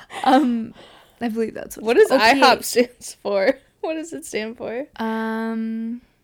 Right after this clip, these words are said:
Speaker 1: International House of
Speaker 2: Of
Speaker 1: Pancakes.
Speaker 2: <laughs> You could see my confusion.
Speaker 1: So, wait, what did I say mine was? Original Pancake House. They're different. <laughs>
Speaker 2: Okay.
Speaker 1: I believe.
Speaker 2: How was it?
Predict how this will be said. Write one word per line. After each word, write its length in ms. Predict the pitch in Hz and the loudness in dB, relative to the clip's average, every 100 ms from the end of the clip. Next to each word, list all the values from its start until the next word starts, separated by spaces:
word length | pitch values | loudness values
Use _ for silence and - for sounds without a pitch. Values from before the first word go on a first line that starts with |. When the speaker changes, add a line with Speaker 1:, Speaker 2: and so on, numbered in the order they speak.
| - | -10
Speaker 1:
International 600 | 240 233 220 214 - 214 | -4 -2 -2 -4 -6 -8
House 340 | 202 208 214 220 | -8 -10 -12 -10
of 300 | 208 208 220 | -8 -8 -12
Speaker 2:
Of 160 | 220 - | -18 -8
Speaker 1:
Pancakes. 600 | 254 277 247 - - - | -6 -6 -10 -12 -14 -16
Speaker 2:
<laughs> 880 | _ _ _ - - - - 339 302 | _ _ _ -20 -20 -20 -14 -12 -10
You 180 | 233 254 | -4 0
could 180 | 285 262 | 0 2
see 160 | 269 | 0
my 160 | 254 220 | 4 4
confusion. 640 | 226 202 180 - 127 131 | 2 -2 -4 -2 0 0
Speaker 1:
So, 180 | 214 269 | 4 4
wait, 200 | 247 233 | 4 2
what 160 | 202 202 | 2 0
did 120 | 220 | 0
I 120 | 214 | -2
say 200 | 220 240 | -4 -6
mine 260 | 233 233 233 | -6 -6 -6
was? 340 | 247 254 - _ _ _ _ 240 | -8 -10 -16 _ _ _ _ 2
Original 320 | 240 226 214 | 2 2 -2
Pancake 380 | 220 - - - | -4 -8 -14 -16
House. 460 | - - - - _ | -18 -18 -20 -20 _
They're 120 | 269 254 | -4 -2
different. 420 | - - - - - - _ _ _ - | -4 -8 -14 -16 -18 -20 _ _ _ -6
<laughs> 120 | 285 - 427 349 - - _ _ _ - _ _ - - - - | -4 -2 -6 -6 -14 -18 _ _ _ -20 _ _ -20 -18 -16 -12
Speaker 2:
Okay. 280 | - 190 220 | -4 0 0
Speaker 1:
I 100 | 208 | 0
believe. 420 | 190 185 - 247 | -4 -8 -8 -6
Speaker 2:
How 140 | 185 | -6
was 280 | 190 185 208 | -4 -6 -6
it? 320 | 170 190 - | -4 -4 -6